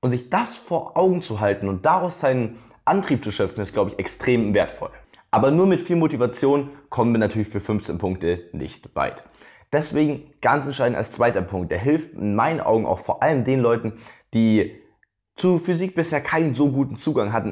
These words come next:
extrem. Aber auch den Leuten, die schon gut sind, die kann das Ganze jetzt nochmal pushen. Und zwar, in Physik habt ihr im Prinzip zwei Arten von Wissen.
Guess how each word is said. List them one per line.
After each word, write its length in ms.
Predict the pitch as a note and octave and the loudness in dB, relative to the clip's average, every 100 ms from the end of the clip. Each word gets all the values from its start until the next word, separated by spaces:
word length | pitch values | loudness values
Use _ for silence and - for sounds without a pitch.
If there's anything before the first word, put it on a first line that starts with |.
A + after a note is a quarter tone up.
| - | -4
extrem. 680 | G#2 - - D3 E2+ - - | -6 -8 0 2 2 -2 0
Aber 240 | F3 E3+ | 4 6
auch 200 | B2 B2+ | 4 2
den 100 | C3 | 2
Leuten, 240 | A#2 A2+ A2 | 2 2 0
die 140 | F#3 | -2
schon 240 | - C3 | 0 0
gut 200 | B2 C#3 | 2 0
sind, 240 | - E3+ - - - - - | 2 0 -2 -12 -20 -20 -2
die 120 | E3+ | -2
kann 200 | E3 D#3+ | 0 0
das 80 | C#3 | 0
Ganze 340 | C#3 B2+ C3 A#2+ | 0 -2 -2 -2
jetzt 180 | G#2+ | -2
nochmal 300 | A2 G#2 A#2 | -4 -2 -2
pushen. 420 | - A#2 A2+ - - _ - _ | 2 0 0 -6 -14 _ -20 _
Und 120 | G#2+ | -8
zwar, 600 | - A2 - - - _ _ _ | 0 2 2 0 -14 _ _ _
in 160 | A#2+ G#2+ | -2 -2
Physik 640 | - A2+ G2 C#3+ G#3+ - - | -4 -4 0 2 0 -4 -8
habt 220 | - - | -6 -2
ihr 40 | B2 | -2
im 80 | |
Prinzip 500 | A2+ A2+ G#2+ C3+ C3 - _ _ _ | -2 -4 -2 -2 -4 -12 _ _ _
zwei 420 | - - B2 C3 | -12 0 4 4
Arten 300 | A2+ A2+ A2+ | 4 2 0
von 260 | G2+ G#2 F#2+ | -2 0 0
Wissen. 340 | G2 - D2+ | -2 -4 -14